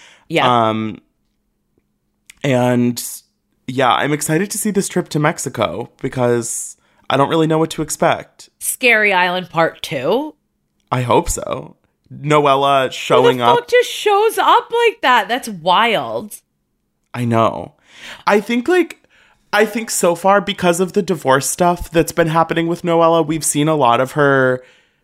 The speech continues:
Speaker 2: just kind of personal stuff that she's been handling.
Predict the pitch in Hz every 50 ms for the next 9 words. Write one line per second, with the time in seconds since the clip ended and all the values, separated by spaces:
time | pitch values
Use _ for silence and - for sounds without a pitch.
0 | _ _ - 147 139 - - - 156 151 143 139 127 127 - _ _ _ _ _
1 | _ _ - - 135 123 120 - - 147 147 147 151 156 151 151 151 - - -
2 | - - - - - 170 165 165 175 170 - - 165 - - - 185 175 - -
3 | 160 160 151 165 160 165 160 160 165 175 175 175 175 180